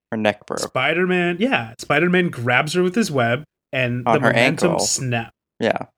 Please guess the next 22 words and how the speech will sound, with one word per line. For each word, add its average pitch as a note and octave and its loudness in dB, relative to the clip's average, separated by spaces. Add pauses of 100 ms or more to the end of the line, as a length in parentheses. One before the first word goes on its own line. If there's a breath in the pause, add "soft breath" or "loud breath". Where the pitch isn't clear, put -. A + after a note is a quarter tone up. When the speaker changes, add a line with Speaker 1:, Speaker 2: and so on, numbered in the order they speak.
(200)
Speaker 2:
I F#3 -4
thought A#3 4
it - 4
was, A#3 0
like, G#3+ -2
uh, G3+ 6
her E3+ 0
stomach. C3+ -2 (560 loud breath)
Speaker 1:
No, D#3 4
no, C#3+ 4
no, C#3 4
no, B2+ 4
no. A#2 0
Um, G2+ 2
this G2 -2
was E2+ -4
the F#2+ -4
original, F#2 0
like, F#2 -4
in G#2 2
the F#2+ 2
comics, A2 0